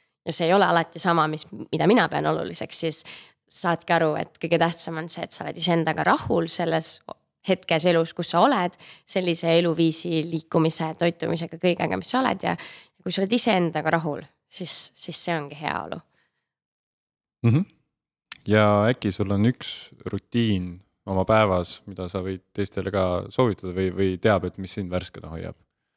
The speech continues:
Speaker 2: See vist, sa vist juba oled seda, ma arvan, siin maininud, äh, aga, aga sa võid selle veel üle kinnitada.
Speaker 1: Hommikul õue minemine. Kui vähegi on varianti,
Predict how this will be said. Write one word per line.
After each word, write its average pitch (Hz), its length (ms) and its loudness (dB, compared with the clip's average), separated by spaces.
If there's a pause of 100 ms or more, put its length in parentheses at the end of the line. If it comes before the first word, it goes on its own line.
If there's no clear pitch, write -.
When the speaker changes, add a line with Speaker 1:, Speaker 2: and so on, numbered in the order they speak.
(180)
Speaker 2:
See 117 120 6
vist, 117 160 0 (180)
sa 120 80 4
vist 113 200 2
juba 117 120 6 (140)
oled 117 160 4
seda, 107 160 2
ma 107 100 6
arvan, 101 120 -2
siin 107 160 -2
maininud, 98 500 0 (920)
äh, 95 360 2
aga, 98 360 2 (120)
aga 98 160 2
sa 104 100 0
võid 101 160 2
selle 98 160 2
veel 95 200 0
üle 95 200 2
kinnitada. 87 500 0 (2750)
Speaker 1:
Hommikul 190 800 4
õue 160 400 2
minemine. 156 440 0 (920)
Kui 180 140 6
vähegi 175 440 2
on 160 140 2
varianti, 156 580 0